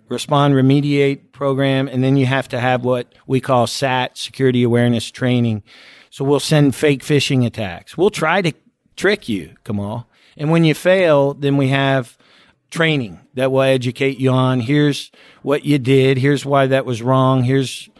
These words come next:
what to look out for." And so now all day long we get people, you know, calling us or emailing us saying, "This is a phish, isn't it?" Or, "This is a hack." Sometimes it is, sometimes it's not, but that's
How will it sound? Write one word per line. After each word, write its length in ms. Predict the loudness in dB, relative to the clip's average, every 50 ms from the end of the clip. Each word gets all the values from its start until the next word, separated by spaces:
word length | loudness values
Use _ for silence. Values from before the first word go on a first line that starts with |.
| _ _
what 160 | -6 -4 -4
to 80 | -2
look 240 | -2 0 0 0 0
out 300 | -2 0 0 -2 -2 -4
for." 500 | -4 -2 0 2 2 2 0 -2 -4 -6 -12 _ -20 -20 -20 -20 -20 -16
And 100 | -14 -6
so 120 | -4 -2 -2
now 280 | 0 0 0 0 0
all 120 | 0 0 0
day 200 | -2 -2 -2 -2
long 300 | -2 -2 -2 0 -2 -2
we 120 | -4 -4
get 180 | -4 -6 -6 -4
people, 560 | -6 -6 -4 -2 0 2 2 2 0 -2 -6 _ _ _ _ _
you 100 | 0 2
know, 120 | 2 2 0 -2 _ _ -2
calling 340 | 2 2 2 2 2 0 -2
us 240 | -2 -4 -4 -4
or 200 | -4 -4 -4 -6 -8 _ -2
emailing 440 | 0 2 2 2 2 2 2 2 2
us 160 | 0 0 -2
saying, 260 | -2 -2 0 0 0
"This 180 | 0 0 -2 -2
is 100 | -2 -2
a 80 | -2
phish, 420 | -2 0 2 2 2 2 0 0 0
isn't 240 | 0 0 2 0
it?" 120 | -2 -2 -4
Or, 100 | -6 -4
"This 240 | -4 -2 -4 -4 -6
is 140 | -6 -6
a 80 | -4 -4
hack." 380 | -2 -2 -2 -4 -4 -8 _ _ -20 -20 -20 -20 -20 -20 _
Sometimes 540 | _ -12 -10 -10 -6 -4 -2 -2 0 0 0
it 80 | 0 0
is, 160 | 0 0 -2
sometimes 480 | -2 -6 -4 -2 0 0 0 0 0
it's 140 | -4 -4 -2
not, 260 | -2 0 0 -2 -2
but 200 | -6 -10 -10 -8
that's 580 | -4 -4 -2 -2 -2 -4 -8 -10 -14 -14 -16 -18